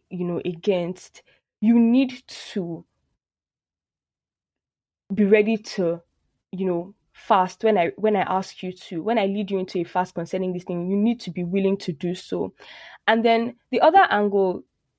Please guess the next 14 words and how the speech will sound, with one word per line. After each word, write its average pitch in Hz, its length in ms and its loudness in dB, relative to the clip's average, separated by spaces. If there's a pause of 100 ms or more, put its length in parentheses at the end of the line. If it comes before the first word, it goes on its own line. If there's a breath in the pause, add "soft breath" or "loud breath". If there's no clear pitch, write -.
as 190 220 -2
well 196 280 6
is 180 340 -6 (680)
this 330 160 4
Daniel 208 420 4
story 185 500 -6
talks 196 360 -4
about 185 560 -6
persistence 185 1040 -6 (540)
in 220 140 8
the 196 80 4
place 208 300 0
of 175 220 -6
prayer. 185 480 -2